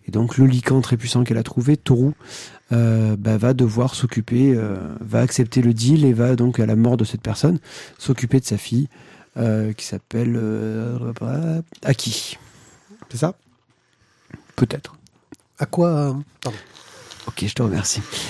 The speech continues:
Speaker 1: Euh, bah, donc du coup, voilà, on est dans une histoire avec donc des, des monstres fantastiques. Euh, c'est pas juste un scéna-, un, un, un manga sur, euh, des créatures monstrueuses, fantastiques, euh,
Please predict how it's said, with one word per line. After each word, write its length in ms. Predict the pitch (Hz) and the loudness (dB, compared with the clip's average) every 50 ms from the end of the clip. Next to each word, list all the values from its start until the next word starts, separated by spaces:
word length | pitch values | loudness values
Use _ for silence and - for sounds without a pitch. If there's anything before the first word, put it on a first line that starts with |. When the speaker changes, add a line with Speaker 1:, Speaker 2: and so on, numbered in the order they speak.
| - - - - - | -10 -12 -2 4 6
Speaker 1:
Euh, 840 | 151 151 147 147 147 147 147 147 147 147 147 147 147 143 143 143 143 | 8 8 10 10 8 8 8 8 8 8 8 8 8 6 6 6 6
bah, 160 | 135 143 151 | 6 6 6
donc 200 | 151 160 160 160 | 8 8 8 8
du 120 | 151 147 151 | 6 6 4
coup, 160 | - - 170 | 4 4 6
voilà, 180 | 156 151 151 147 | 6 8 8 8
on 60 | 139 | 6
est 80 | 135 | 6
dans 80 | 135 135 | 6 6
une 160 | 123 127 135 | 6 6 6
histoire 260 | 131 - - 147 143 | 4 4 2 4 4
avec 320 | 139 131 123 123 - - 120 | 4 4 4 2 0 -2 -2
donc 260 | 113 123 120 113 - | -2 -2 -2 -2 0
des, 220 | 117 127 127 127 | 2 4 6 6
des 140 | 120 117 135 | 6 6 6
monstres 260 | 135 143 143 - - | 6 6 4 4 2
fantastiques. 640 | 127 117 135 123 135 127 117 - - 160 165 - - - - - - - - - - - - - - | 2 2 2 4 4 2 2 2 2 2 0 0 -6 -16 -20 -18 -18 -18 -18 -18 -20 -20 -20 -2 2
Euh, 1500 | 135 131 131 131 131 127 127 127 127 127 127 127 127 127 127 127 127 123 123 127 127 127 127 123 123 117 117 110 110 - - 220 220 220 226 226 220 220 - _ _ _ _ _ _ _ _ _ _ _ _ _ _ _ _ _ _ _ _ _ _ _ _ _ - | 4 4 6 6 6 4 4 4 4 4 4 4 4 2 2 2 2 2 2 0 0 0 0 -2 -2 -4 -4 -6 -6 -6 -8 -10 -10 -10 -12 -12 -14 -16 -18 _ _ _ _ _ _ _ _ _ _ _ _ _ _ _ _ _ _ _ _ _ _ _ _ _ -8
c'est 280 | - - - 165 - | -2 2 2 4 6
pas 140 | - 196 185 | 6 6 6
juste 380 | 170 143 135 175 208 180 - 170 | 6 6 4 4 2 4 4 4
un 100 | 156 147 | 4 6
scéna-, 480 | - - 151 151 151 151 151 156 139 120 - 151 | 6 6 6 8 8 6 6 4 2 2 0 0
un, 280 | 156 147 143 139 143 - | 2 4 6 6 4 4
un, 500 | 156 147 143 139 139 135 135 131 - 143 | 4 4 6 6 6 6 6 4 4 4
un 80 | 143 | 4
manga 380 | 135 143 143 143 135 143 143 151 | 6 6 6 6 6 6 4 4
sur, 300 | - - - - 131 127 | 2 0 2 2 4 4
euh, 160 | 127 123 123 | 4 4 4
des 160 | 117 123 127 | 2 2 0
créatures 380 | - - 135 131 123 - 143 135 | 0 2 0 0 2 2 2 4
monstrueuses, 720 | 135 131 123 131 127 - - 139 131 127 131 135 131 131 127 | 4 4 4 4 2 2 2 4 6 6 6 6 4 4 2
fantastiques, 720 | 113 - 127 120 135 127 120 - - 131 127 131 - - | 2 0 0 2 2 0 0 0 0 0 0 0 2 2
euh, 260 | 120 117 117 120 117 | 2 2 2 2 0